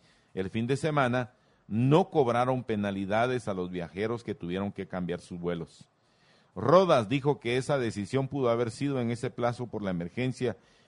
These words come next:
pero en este momento las personas ya saben lo que está sucediendo y deberán calcular el tiempo que les tomará llegar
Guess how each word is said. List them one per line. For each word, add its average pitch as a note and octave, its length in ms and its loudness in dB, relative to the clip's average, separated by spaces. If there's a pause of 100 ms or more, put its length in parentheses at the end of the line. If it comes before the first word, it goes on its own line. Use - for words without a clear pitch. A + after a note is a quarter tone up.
(120)
pero A2+ 180 4
en A2+ 140 4
este C3+ 260 0
momento D#3+ 680 2 (200)
las C#3 340 2
personas C3 540 -2
ya B2+ 160 2
saben C3+ 340 0
lo A2 100 -2
que G2 80 -6
está G#2 220 -2
sucediendo C#3 600 -2
y C#3 60 -2
deberán G#2 380 0
calcular A2+ 480 -4
el A2+ 140 -8
tiempo A#2 380 -2
que G#2+ 100 -4
les F#2+ 180 -4
tomará F#2+ 360 0
llegar A2 500 -2